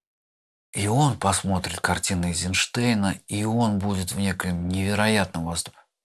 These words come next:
Восхищаются все. Все хотят тебе подражать, все хотят быть твоими учениками,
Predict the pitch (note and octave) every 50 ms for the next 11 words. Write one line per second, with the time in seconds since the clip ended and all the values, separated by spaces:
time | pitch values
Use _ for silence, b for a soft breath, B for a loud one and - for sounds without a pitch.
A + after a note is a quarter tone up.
0 | _ - - - - - - C3+ B2 - - - B2 A2+ A2 - - - - -
1 | - - - - - E2+ D2 - - _ _ _ _ _ _ _ _ _ - -
2 | - - - B2+ - - - A2 G#2+ - - A#2+ G#2+ F#2+ - - - F#2+ G2 F2+
3 | - - F2+ - G2 G#2 G#2 G2+ F#2+ F#2 E2+ C2+ - - - - F#2+ F#2 - F#2+
4 | F#2+ - A2 G2+ G2+ G#2 G2 - - G2+ G#2+ G#2+ G#2 G2+ G2 F#2 F#2 - - A2
5 | A2 A2+ - - F#3+ E3+ B2+